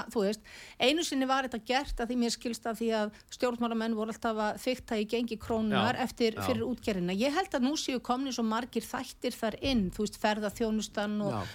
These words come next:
Speaker 1: og aðrir sem eru með aðra hagsmuni, þannig að þetta sé ekkert endilega hægt að
Speaker 2: Nei.
Speaker 1: gera það í dag. Það myndi
Speaker 2: Nei.
Speaker 1: ekki vera gert, ég veit það ekki. En að minnsta kosti finnst mér að það eigi að vera einhverjir varnaglar
Speaker 2: Mm.
Speaker 1: í hérna,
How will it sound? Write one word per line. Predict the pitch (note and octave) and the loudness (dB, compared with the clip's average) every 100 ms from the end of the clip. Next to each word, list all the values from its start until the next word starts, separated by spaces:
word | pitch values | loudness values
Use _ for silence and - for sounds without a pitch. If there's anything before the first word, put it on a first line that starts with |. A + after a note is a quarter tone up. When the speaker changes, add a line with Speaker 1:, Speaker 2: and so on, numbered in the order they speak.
| - | -2
Speaker 1:
og | - | 2
aðrir | C4 C#4+ F#3+ G#3 | 4 4 2 0
sem | A#3 A3 | 0 0
eru | G#3+ | 2
með | G3+ | 0
aðra | G#3+ C#4 D#4 B3+ | 0 0 0 0
hagsmuni, | D4+ - A3+ F3+ | -2 -4 -4 -2
þannig | G#3 G3 | -2 -2
að | F#3 | -2
þetta | - | -2
sé | A#3 | -2
ekkert | - G#3+ | 0 -2
endilega | A#3 - | 0 0
hægt | G4+ C#4+ - - | -2 -2 -6 -8
að | A3+ G#3+ | -4 0
Speaker 2:
Nei. | D4 | 2
Speaker 1:
gera | F4+ C4+ | 2 2
það | G3+ E3+ | -2 -2
í | |
dag. | - D#3+ A3+ A#3+ | -4 -2 -2 0
Það | A3+ | 2
myndi | D4 D#4+ | 2 0
Speaker 2:
Nei. | A#3+ | -2
Speaker 1:
ekki | A#3 | 0
vera | G#3 E3 | 0 0
gert, | E3 - - - | -2 -4 -8 -2
ég | A3 | 2
veit | B3+ B3+ | 0 0
það | G3 D3+ | -4 -4
ekki. | F3+ G3+ D4 - - - - | -6 -6 -8 -14 -18 -18 -4
En | A#3+ A#3+ | 2 2
að | - B3 A#3 | 2 4 4
minnsta | C#4 A#4 - G4+ | 4 0 0 -2
kosti | - D#4+ C#4 | 0 -2 -2
finnst | - F4 - - | -2 0 -2 -4
mér | F3+ - - - | -8 -10 -20 -6
að | - A3 | -2 0
það | A3+ | 2
eigi | B3 D4 | 2 2
að | |
vera | A#3+ A3+ | 2 0
einhverjir | - G#3+ G3 | 0 0 0
varnaglar | G3 D#4 E4+ A#3 D#3+ - - - - - _ _ | 2 2 4 2 0 -6 -14 -14 -16 -20 _ _
Speaker 2:
Mm. | A#2 G#2 A2 | -8 -8 -6
Speaker 1:
í | - C4 D#4 D4+ | 0 4 4 4
hérna, | D4 C4 - B3 | 0 0 0 2